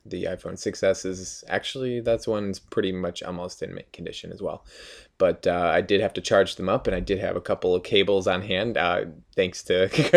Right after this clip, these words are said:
<laughs> Kyle Helms on Twitter was responding as I was posting tweets about getting these iPhones, about having the, the cables to charge these up, because I've never owned an iPhone, and I,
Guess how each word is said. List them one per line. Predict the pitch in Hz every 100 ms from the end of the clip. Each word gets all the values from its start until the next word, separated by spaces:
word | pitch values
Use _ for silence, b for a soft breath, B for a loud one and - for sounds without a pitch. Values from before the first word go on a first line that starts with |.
| 143
<laughs> |
Kyle | 113 104 101
Helms | 101 98 98 - - B 220 170 B
on | 107 98
Twitter | 98 95 101
was | 101 95
responding | 95 - 95 92 95 95
as | 92 90
I | 87
was | 95
posting | 95 87 90 85
tweets | 95 90 -
about | 92 87
getting | 90 92
these | 92 87
iPhones, | 90 - 90 92
about | 92 87 82 - -
having | 101 92 90 95 95
the, | 92 - -
the |
cables | - 95 90 90 87
to | -
charge | 92 98 90 -
these | 87
up, | 95 98
because | 87 95 85
I've | 87 90 B B B
never | 110 104 98
owned | 110 107
an | 104
iPhone, | 101 98 98 98
and | 90
I, | 87 92